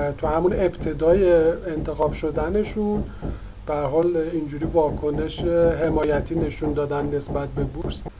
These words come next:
و یه نکته‌ای هم که به هر حال توی همین چند روز گذشته خیلی جالب بودش، چون به هر حال بورس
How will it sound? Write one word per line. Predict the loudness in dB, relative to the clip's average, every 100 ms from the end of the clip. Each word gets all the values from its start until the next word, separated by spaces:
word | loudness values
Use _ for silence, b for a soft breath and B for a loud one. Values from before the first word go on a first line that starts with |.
| -18 -4
و | 0 6 8 8 6
یه | 4
نکته‌ای | 4 2 0 2
هم | 4 2
که | 2 6
به | 10
هر | 10
حال | 8 4 4 4 4 6 4 0 -4 -8 -6 -6 -8 -10 -4
توی | -2
همین | 0 0 -2
چند | 0 0 2 0
روز | -4 -4
گذشته | -2 -2 0 -2 -2 -2 0 -2
خیلی | -2 -4 -6 -10 -12 -18 -4
جالب | -2 0 0 -2
بودش، | -4 -6 -4 -2 0 -2 -4 -16 B B B B B B B -6 -4 2
چون | 4 8
به |
هر | 10 10
حال | 8 2
بورس | -2 -4